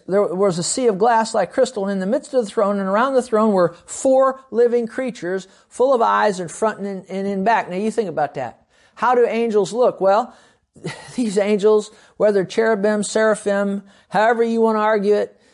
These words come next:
I mean, <laughs> full of eyes in front and in back. I mean, nobody is gonna sneak up on these, uh, <laughs> on these angels. Absolutely not on the, on this class of, of angels.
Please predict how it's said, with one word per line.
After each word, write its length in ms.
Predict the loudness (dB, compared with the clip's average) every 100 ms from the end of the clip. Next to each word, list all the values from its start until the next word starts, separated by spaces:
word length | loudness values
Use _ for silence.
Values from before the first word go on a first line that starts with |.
| _ -8
I 140 | -4
mean, 540 | -2 -2 -2 -4 -8 _ -20
<laughs> 560 | -18 -18 -20 _ _
full 520 | -20 -8 0 2 4 2
of 120 | 0
eyes 560 | -2 0 0 0 -2 -4
in 260 | -8 -10 -10
front 420 | -10 -8 -8 -10
and 240 | -10 -8 -4
in 240 | -4 -2
back. 320 | 0 0 0
I 120 | -2 -4
mean, 220 | -4 -2
nobody 600 | 0 2 2 0 -2 -8 -14 _
is 140 | -10 -4
gonna 200 | -4 -4
sneak 340 | -6 -6 0
up 220 | 0 0
on 200 | -4 -4
these, 360 | -4 -4 -6 -10 _ _ _ -6
uh, 360 | -4 -2 -2 -2
<laughs> 40 | -4
on 100 | -2
these 180 | 0
angels. 460 | 0 0 -2 -6 -6
Absolutely 680 | 0 0 0 -2 0 2 2
not 280 | 2 -2 -2
on 180 | -2 0
the, 200 | -2 -2
on 180 | -2 0
this 180 | 0
class 380 | 0 0 0 -2
of, 120 | -4
of 180 | -4 -4
angels. 380 | -6 -8 -12 -14